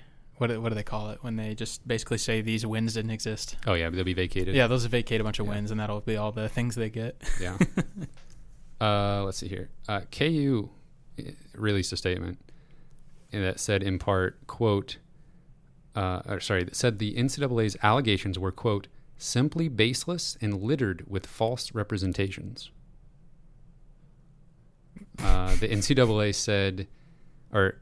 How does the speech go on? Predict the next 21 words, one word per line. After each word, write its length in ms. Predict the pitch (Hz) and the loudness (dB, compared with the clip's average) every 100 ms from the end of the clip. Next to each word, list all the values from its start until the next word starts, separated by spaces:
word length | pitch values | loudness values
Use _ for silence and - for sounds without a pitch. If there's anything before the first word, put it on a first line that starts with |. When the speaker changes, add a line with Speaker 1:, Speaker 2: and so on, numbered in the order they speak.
| - - | -18 -4
Speaker 2:
uh, 200 | 95 90 | -2 -2
Kansas 300 | - 151 147 | 2 2 4
City 120 | 120 | 2
Star 180 | 107 107 | 4 4
said 200 | - 104 | 4 0
that 160 | 101 101 | 0 -2
the 120 | 101 | -2
N 120 | 110 | -2
C 100 | 107 | 0
double 160 | 113 107 | 0 0
A's 100 | 92 | 0
response 800 | 92 - - 147 120 104 - - - - - - - | 0 -2 0 2 2 0 -4 -8 -12 -20 -20 -18 -4
did 200 | 107 104 | 0 0
nothing 420 | 104 139 170 165 - | 2 0 0 0 0
to 140 | 120 | -2
de-escalate 640 | 104 135 120 - 120 113 | 0 2 2 0 0 0
what 140 | 101 98 | 0 -2
is 100 | 95 | -2
set 220 | 139 - | -2 -2
to 80 | 123 | -2
be 180 | 120 | -2